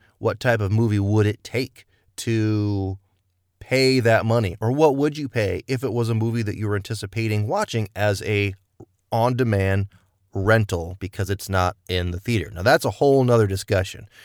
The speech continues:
Our discussion is Trolls. Um, if you wanna, if you, if you can spend the twenty bucks, m-, and you watch the first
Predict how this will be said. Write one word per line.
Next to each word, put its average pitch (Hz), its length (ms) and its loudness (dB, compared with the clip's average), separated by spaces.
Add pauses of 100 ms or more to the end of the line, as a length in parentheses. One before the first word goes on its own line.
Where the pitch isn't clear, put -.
(280)
Our 113 180 2
discussion 107 460 2
is 92 260 -2 (380)
Trolls. 101 580 0 (420)
Um, 110 460 4 (920)
if 113 180 0
you 117 140 2
wanna, 165 500 4 (180)
if 123 200 -2
you, 110 240 -2 (200)
if 117 200 -6
you 107 220 0 (460)
can 170 540 0
spend 143 400 2
the 139 80 2
twenty 131 360 0
bucks, - 520 -8 (880)
m-, 104 240 0 (1120)
and 117 160 2
you 117 160 4
watch 117 540 2
the 156 140 -2
first - 560 0